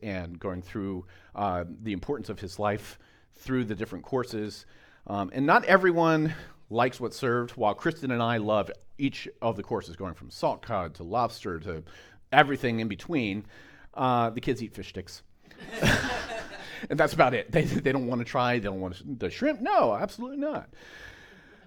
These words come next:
We also host an annual After the Fourth of July. Um, you can see there, uh, is a pig that I did, uh, whole hog. The first time I invited Josh, Leah, Jessica, and Jeremy over to our house was during one of these feasts.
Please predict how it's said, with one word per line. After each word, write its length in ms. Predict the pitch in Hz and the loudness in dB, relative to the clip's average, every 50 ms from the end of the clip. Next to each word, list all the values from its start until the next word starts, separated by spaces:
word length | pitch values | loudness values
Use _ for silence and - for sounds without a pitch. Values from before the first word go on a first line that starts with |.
| - _ _ _ - _ - | -20 _ _ _ -14 _ 2
We 160 | - 165 180 | 8 10 12
also 360 | 185 202 220 - 233 208 185 | 12 12 10 10 10 10 10
host 440 | 170 - 165 180 185 170 - - - | 10 8 6 4 4 4 2 -2 2
an 220 | 170 151 143 139 139 | 4 4 4 4 2
annual 420 | - 139 147 147 156 156 139 135 - - | 2 0 0 2 2 2 2 0 2 6
After 300 | 143 147 143 - - 160 | 6 6 6 6 2 0
the 80 | 143 143 | -2 -2
Fourth 300 | 143 - 156 147 151 147 | 0 0 0 0 0 -2
of 40 | |
July. 520 | 127 - 127 127 131 135 139 139 139 139 127 - - - - - | -6 -2 0 4 4 6 6 4 2 0 -2 -6 -14 -16 -8 0
Um, 340 | - 131 123 113 110 113 110 | 2 2 4 4 2 0 -2
you 60 | 120 | -4
can 100 | 123 117 | -4 -6
see 440 | - - - 139 123 123 123 117 - | -6 -2 0 2 2 2 2 0 -2
there, 500 | - 127 120 120 120 120 120 120 123 117 - - - - - | -4 0 2 4 6 6 6 4 4 2 0 -6 -12 -8 -2
uh, 320 | 117 110 107 104 101 98 | 0 2 2 2 2 2
is 200 | - 113 110 101 | 0 -2 -4 -4
a 220 | 104 95 95 95 90 | -2 -4 -2 -4 -4
pig 500 | 82 - - - 170 190 180 180 170 - - - - - | -6 -4 2 4 4 4 4 2 0 -4 -8 -16 -12 -4
that 100 | - 143 | -2 2
I 100 | 147 143 | 2 2
did, 400 | 143 143 151 151 156 151 156 - - - - - - - | 4 6 6 6 6 6 2 -4 -12 -20 -20 -20 -14 -6
uh, 200 | - 123 117 110 | 0 2 2 2
whole 200 | - - 135 135 | 2 0 0 0
hog. 420 | 123 - 127 127 127 131 139 135 127 | 4 4 4 4 4 2 0 -2 -4
The 100 | - 113 | -8 -6
first 280 | - 160 165 160 160 | 0 0 0 0 0
time 180 | - 151 143 147 | -2 -2 0 0
I 80 | 139 | 0
invited 560 | 131 127 117 127 131 131 131 131 127 123 123 - - - - - - | 0 2 2 2 4 4 4 2 2 0 -4 -8 -18 -20 -20 -14 -6
Josh, 360 | - 120 120 127 127 - - | 0 0 2 2 0 -2 -2
Leah, 280 | 123 123 120 123 120 110 | 0 2 4 4 2 2
Jessica, 460 | - 120 113 117 - 123 107 104 - | 2 0 -2 -2 0 0 0 0 -2
and 200 | - 113 110 101 | -2 -4 -4 -2
Jeremy 360 | 92 113 117 120 117 117 113 | -2 0 0 0 0 0 -2
over 340 | 107 - 107 110 101 110 107 101 | 0 0 0 0 0 -2 -6 -6
to 160 | - - 107 | -4 -4 -2
our 100 | 101 90 | -2 -2
house 320 | 87 117 110 107 107 - | -2 -2 -4 -4 -4 -6
was 180 | 110 95 85 - | -8 -10 -10 -8
during 420 | - 113 113 110 110 110 107 104 | -4 -2 -2 0 0 -2 -2 -2
one 100 | 98 98 | -4 -4
of 80 | 98 92 | -4 -6
these 180 | 92 90 85 | -6 -8 -8
feasts. 480 | - - - 120 120 117 117 - - - | -8 -4 -2 -2 -2 -2 -4 -10 -16 -18